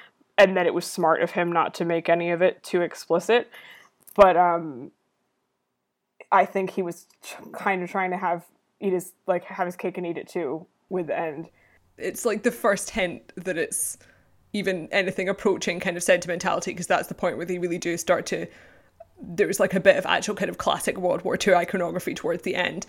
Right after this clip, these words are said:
Speaker 2: And I was almost like, "I feel like this is now too sentimental, even though it's barely sentimental by normal standards."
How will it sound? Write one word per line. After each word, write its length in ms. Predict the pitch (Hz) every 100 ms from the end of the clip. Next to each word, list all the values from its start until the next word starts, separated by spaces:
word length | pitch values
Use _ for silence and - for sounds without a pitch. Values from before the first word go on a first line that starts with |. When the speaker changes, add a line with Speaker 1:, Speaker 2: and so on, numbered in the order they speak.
| - - -
Speaker 2:
And 100 | 208
I 100 | 190
was 140 | 208
almost 420 | 196 190 190 185
like, 240 | 185 175 - -
"I 80 |
feel 200 | 196 190
like 160 | 180 147
this 160 | 185 165
is 120 | 190
now 120 | 175
too 220 | 185 196
sentimental, 580 | 190 185 180 180 180 226
even 200 | 190 170
though 120 | 180
it's 140 | 180 165
barely 480 | 156 202 185 180 180
sentimental 500 | 190 175 185 175 175
by 100 | 180
normal 300 | 170 175 190
standards." 640 | 190 190 220 285 285